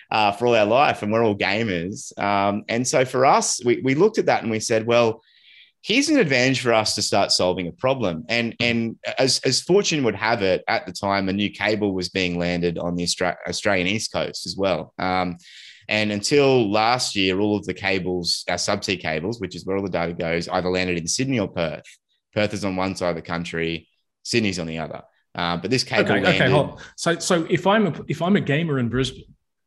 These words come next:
Speaker 1: Yeah.
Speaker 2: and I'm playing on, say, Singapore, or even, even, even New Ze-, even, even, like, well, maybe New Zealand's not a very good example because Sydney kind of is on the way to New Zealand.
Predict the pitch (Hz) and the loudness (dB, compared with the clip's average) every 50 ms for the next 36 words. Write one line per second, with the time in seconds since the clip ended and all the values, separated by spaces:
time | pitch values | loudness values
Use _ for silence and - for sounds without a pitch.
0 | _ _ _ _ 117 110 - - 131 131 135 135 135 139 143 143 139 135 127 123 | _ _ _ _ 0 0 0 0 -2 -2 -2 -2 0 0 0 0 0 0 0 -2
1 | 120 107 - 135 113 104 - - 135 135 139 - - - - 104 92 92 98 101 | -2 -4 -4 -6 -6 -6 -4 -4 -2 -2 -2 -4 -6 -8 -8 -8 -8 -8 -6 -4
2 | 117 120 139 185 208 185 190 165 143 135 127 127 117 117 110 110 - 147 147 139 | 0 2 2 2 2 2 0 0 2 2 4 4 2 2 0 -2 -2 -4 -2 -2
3 | 151 139 120 117 - - - 151 151 165 156 139 131 120 110 120 120 117 - _ | -2 -2 -2 -4 -6 -8 -6 -4 -2 -2 0 0 -2 -2 -4 -6 -8 -10 -10 _
4 | - - - _ _ 170 180 170 180 165 156 143 139 147 180 185 170 190 185 170 | -20 -20 -20 _ _ 0 0 2 2 0 0 0 -2 0 0 0 0 0 -2 0
5 | 160 143 131 123 139 143 151 170 196 185 180 156 156 143 117 139 151 143 139 127 | -2 -2 -2 -2 -2 -2 0 0 0 0 0 0 0 2 2 0 0 0 0 -2
6 | 107 131 143 131 127 113 113 127 120 117 117 110 101 107 117 107 98 - 120 101 | -2 -2 -4 -4 -4 -2 -2 -2 -2 -2 -4 -6 -6 -6 -6 -6 -6 -6 -8 -8
7 | 117 107 113 107 - 139 120 120 113 - - 120 113 113 101 113 - - 104 95 | -6 -6 -6 -4 -4 -4 -4 -4 -6 -4 -4 -4 -4 -2 -4 -4 -4 -4 -6 -6
8 | 90 90 90 90 92 92 90 82 92 98 85 95 117 | -6 -6 -8 -8 -6 -8 -8 -8 -10 -12 -12 -12 -14